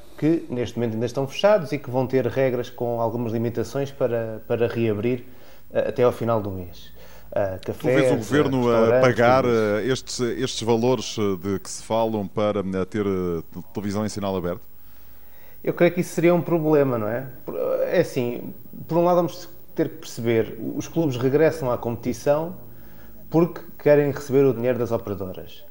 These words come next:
Speaker 1: As operadoras vão pagar aos clubes porque esse produto depois pode ser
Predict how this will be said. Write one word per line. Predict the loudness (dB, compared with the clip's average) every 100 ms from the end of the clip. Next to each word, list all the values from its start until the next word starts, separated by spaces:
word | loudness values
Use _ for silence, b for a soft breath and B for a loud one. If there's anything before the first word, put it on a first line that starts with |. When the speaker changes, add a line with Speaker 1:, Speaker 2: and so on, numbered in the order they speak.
| -10
Speaker 1:
As | 0 0
operadoras | 2 4 4 4
vão | 0
pagar | 0 0 0
aos | 0
clubes | 0 0 0 -6 -14 -2
porque | 0 2 0 -12 B B B 4
esse | 6 6 2
produto | 2 2 2 -2 -4 -8 -8 -8
depois | -6 2 4 4 0 -12 -2
pode | 2 2
ser | 4 2 2